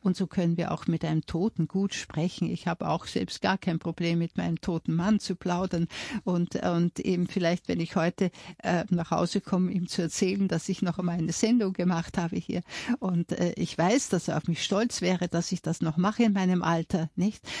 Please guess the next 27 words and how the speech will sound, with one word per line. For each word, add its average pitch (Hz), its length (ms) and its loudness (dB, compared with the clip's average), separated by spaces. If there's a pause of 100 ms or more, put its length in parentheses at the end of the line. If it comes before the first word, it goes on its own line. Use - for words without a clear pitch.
(120)
Und, 180 340 0
und 170 220 0
dass 180 160 0
er 165 80 -4
sich - 200 -6
freuen 277 400 2
würde, 170 220 0
dass 156 240 -4
ich 170 120 -4
das - 240 -6
mache, 151 320 -2
ne? 208 260 2 (460)
Und, 180 260 0 (300)
ähm, 175 320 2 (320)
ähm, - 560 -4 (400)
äh, - 720 -4
da 208 220 4
möchte 226 360 2
ich 220 80 6
an 208 100 4
etwas 208 320 2
anknüpfen, 214 580 2
was - 160 -2
ich - 80 -12
vorhin 220 380 2
gesagt 202 440 0
habe, 208 200 -2